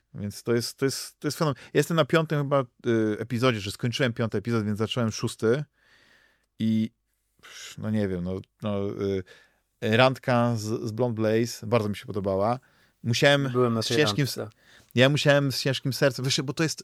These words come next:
Speaker 1: bo to jest taki, bo ten, ten wątek, wiesz, tego romansu się wydaje taki, taki aż cukierkowy, że on jest aż taki z-, aż z-, za idealny, wiesz, o co mi chodzi. Bo jest,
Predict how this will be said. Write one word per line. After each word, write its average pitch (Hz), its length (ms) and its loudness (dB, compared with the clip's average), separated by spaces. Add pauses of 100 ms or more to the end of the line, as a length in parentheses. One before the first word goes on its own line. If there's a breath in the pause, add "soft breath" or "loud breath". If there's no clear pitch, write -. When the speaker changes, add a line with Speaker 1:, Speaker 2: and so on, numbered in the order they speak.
Speaker 1:
bo 113 120 -6
to 180 140 -2
jest 190 160 0
taki, 170 320 -4 (1200 soft breath)
bo 117 140 -2
ten, 196 380 4 (120)
ten 190 220 6
wątek, 123 600 0 (200 soft breath)
wiesz, 113 260 -4
tego 151 260 0
romansu 120 440 -2
się 156 140 -6
wydaje 147 300 -2
taki, 143 440 -2 (220 soft breath)
taki 139 260 -2
aż 131 100 0
cukierkowy, 117 720 0
że 117 100 -4
on 120 80 -2
jest 127 160 -2
aż 131 120 -4
taki 131 280 -6
z-, 127 140 -6
aż 120 200 -4
z-, 123 160 -10
za 135 220 0
idealny, 131 640 2
wiesz, 127 160 2
o 117 40 -6
co 110 120 -8
mi 98 80 -4
chodzi. 90 300 -8 (520 soft breath)
Bo 113 80 0
jest, 131 300 -2